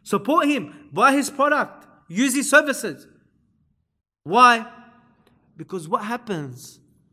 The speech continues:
is one day you might be in need.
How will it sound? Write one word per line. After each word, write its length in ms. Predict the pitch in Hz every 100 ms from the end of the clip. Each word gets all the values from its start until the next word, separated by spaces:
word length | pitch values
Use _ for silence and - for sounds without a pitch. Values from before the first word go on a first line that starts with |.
| _ _ _ _ _ _ _
is 140 | 131 127
one 260 | 294 349
day 320 | 220 208 131 113 - _ - _ _ _ _ _ _ _ _ _ -
you 160 | 190
might 240 | 262 226 147
be 200 | 170 170
in 140 | 147
need. 360 | 156 139 -